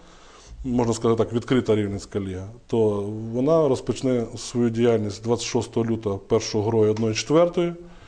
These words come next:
Фестивально-, фестивалю в цьому році ми не робимо, ми зразу починаємо з ігор одної четвертої. І зараз якраз триває теж реєстрація колективів до десятого лютого. Ну, на даний час можна сказати, що вже двадцять два колективи зареєструвалися в лігу, і от очікуємо ще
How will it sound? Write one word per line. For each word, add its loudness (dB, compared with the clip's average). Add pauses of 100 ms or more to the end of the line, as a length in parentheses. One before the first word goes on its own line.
(200)
Фестивально-, 0
фестивалю 2
в 2
цьому 0
році 0
ми 2
не 4
робимо, 2 (140)
ми -2
зразу 2
починаємо -2
з -4
ігор 2
одної -2
четвертої. 0 (580)
І 2 (300)
зараз -2
якраз 0
триває 4
теж 0
реєстрація 0
колективів 2
до 0
десятого 2
лютого. -2 (580)
Ну, 0
на 2
даний 2
час 2
можна 0
сказати, 4
що 0
вже 2
двадцять 0
два 2
колективи 0
зареєструвалися 0
в -2
лігу, -2
і -8 (200)
от -18
очікуємо -6
ще -2